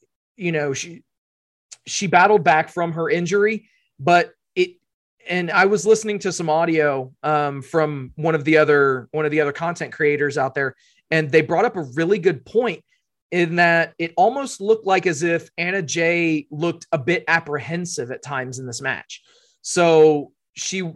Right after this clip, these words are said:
she was almost afraid of doing certain things at, at certain times, um, so as to not re-injure herself.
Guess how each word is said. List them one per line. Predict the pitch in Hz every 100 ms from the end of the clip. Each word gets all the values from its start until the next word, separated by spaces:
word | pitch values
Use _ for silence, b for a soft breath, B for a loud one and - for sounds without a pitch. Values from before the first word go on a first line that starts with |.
| 123
she | - 196
was | 180 170
almost | 165 202 214 202 196 -
afraid | 165 - - 175 214 247 175
of | 156 147
doing | 160 160 156
certain | 170 170 160
things | 165 165 156
at, | 147 - -
at | 156 151
certain | - 175 147
times, | 147 156 160 156 b b b _ _
um, | 170 165 156
so | - 180
as | 170
to | -
not | 175 175 170 156
re-injure | 180 190 196 170 147
herself. | 139 113 123 -